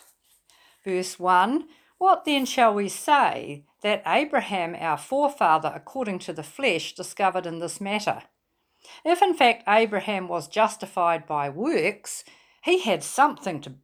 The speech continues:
boast about, but not before God. What does Scripture say?" And we should always ask that question. What does Scripture say? "Abraham believed God, and it was credited to him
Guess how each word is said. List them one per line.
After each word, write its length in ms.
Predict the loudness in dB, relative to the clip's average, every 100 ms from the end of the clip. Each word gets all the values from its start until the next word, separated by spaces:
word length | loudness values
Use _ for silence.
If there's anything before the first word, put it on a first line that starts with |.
| -18
boast 480 | -2 2 2 0 -6
about, 540 | -2 0 0 -4 -12 -20 _ _ _
but 120 | -6
not 200 | -4 -4
before 280 | -6 -12 -6
God. 380 | -2 -2 -4 -12 _ _ _ _ _ _ _ _
What 120 | -4
does 160 | -2 -4
Scripture 440 | -2 -6 -4 -8
say?" 500 | -6 -4 -6 -8 -18 _ _ _ -12
And 120 | -8
we 100 | -6
should 220 | -6 -4
always 280 | -4 -4 -4
ask 260 | -6 -6
that 180 | -12 -14
question. 500 | -12 -12 -12 -16 -20 _ _
What 200 | -14 -10
does 140 | -10
Scripture 380 | -10 -14 -16 -16
say? 400 | -10 -10 -10 -16 _ -20 -20 -4 4
"Abraham 880 | 6 6 0 -4 -2 -2 -4 -8 _ _ _
believed 560 | -8 -4 0 2 0 0
God, 400 | 2 4 4 2 -4
and 180 | -6
it 140 | -6 -6
was 220 | -8 -8
credited 920 | -16 -10 -4 -2 -2 -4 -8 -12 -12
to 320 | -12 -8 -8
him 420 | -10 -12 -10 -12